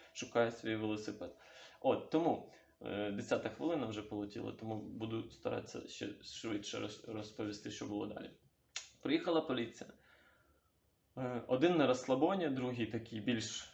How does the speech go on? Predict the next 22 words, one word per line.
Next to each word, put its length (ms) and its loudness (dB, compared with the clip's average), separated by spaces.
детально 480 8
зі 140 0
мною 220 2
спілкувався. 840 2
Той, 200 2
що 160 0
на 120 6
розслабоні, 580 2
почав 400 -2
там 160 0
отнекуватися, 840 -2
що 180 -6
то 180 -4
ні, 640 2
там 280 -2
ні. 340 0
І 180 -4
я 120 8
їм 120 2
кажу, 340 4
що, 260 -2
кажу: 520 2